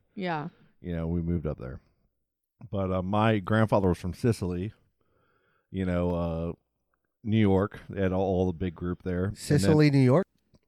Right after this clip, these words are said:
Speaker 2: he, they're from Sicily. His parents, or my grandfather's parents, were born in Sicily. And they came in on a boat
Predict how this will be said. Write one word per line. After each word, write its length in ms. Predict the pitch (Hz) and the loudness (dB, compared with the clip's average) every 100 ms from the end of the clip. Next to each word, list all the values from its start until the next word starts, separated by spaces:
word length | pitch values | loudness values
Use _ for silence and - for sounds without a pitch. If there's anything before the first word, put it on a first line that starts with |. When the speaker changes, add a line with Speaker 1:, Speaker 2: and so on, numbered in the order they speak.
| _ _ - | _ _ -14
Speaker 2:
he, 260 | - 113 113 | -8 -6 -4
they're 200 | 110 104 | -2 -4
from 200 | - 107 | -2 -6
Sicily. 420 | - 107 - 90 | -2 -2 -2 0
His 220 | 92 117 | 4 2
parents, 400 | - 120 107 104 - 101 | 2 -2 -2 -4 -8 -6
or 220 | 90 90 | -4 -4
my 180 | 95 98 | -4 -4
grandfather's 480 | 85 117 139 120 107 | -4 -6 -6 -8 -10
parents, 400 | - 107 107 - | -10 -10 -10 -12
were 60 | |
born 420 | 85 76 98 98 95 | -16 -10 -4 -2 -2
in 120 | 82 | -4
Sicily. 380 | - 85 - - _ _ _ _ _ _ _ _ _ _ _ | -6 -8 -10 -20 _ _ _ _ _ _ _ _ _ _ _
And 160 | - 87 | -6 -2
they 100 | 92 | -2
came 240 | - 98 | -2 -4
in 100 | 95 | 0
on 120 | 92 87 | 0 -2
a 60 | |
boat 400 | 78 98 95 87 | -2 0 0 0